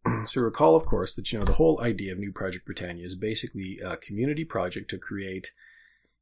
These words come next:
I guess, in essence, a blank slate version of, uh, Ultima's Britannia, Serpentile, Pagan, uh, Shroud of the Avatar's New Britannia,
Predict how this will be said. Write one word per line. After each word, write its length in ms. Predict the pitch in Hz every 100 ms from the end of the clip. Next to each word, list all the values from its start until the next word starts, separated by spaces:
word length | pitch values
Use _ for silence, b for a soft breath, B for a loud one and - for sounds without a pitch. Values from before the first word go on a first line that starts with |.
| _ _ _ _ _ -
I 80 | 302
guess, 180 | 381 -
in 100 | -
essence, 420 | 156 - 156 - -
a 60 |
blank 400 | 101 - 107 160
slate 340 | - 131 117 85
version 500 | 95 90 98 113 117 -
of, 640 | 92 87 85 82 - - - - -
uh, 140 | 80 -
Ultima's 320 | - - 87
Britannia, 680 | 85 85 - 98 92 101 190 - _ _ _ -
Serpentile, 640 | - 90 92 87 90 95
Pagan, 540 | - 107 95 90 98 - _
uh, 260 | - - 76 _ _
Shroud 320 | - - 95 90
of 60 |
the 100 | 90
Avatar's 420 | 90 87 92 85
New 180 | 90 101
Britannia, 640 | 104 101 104 95 92 139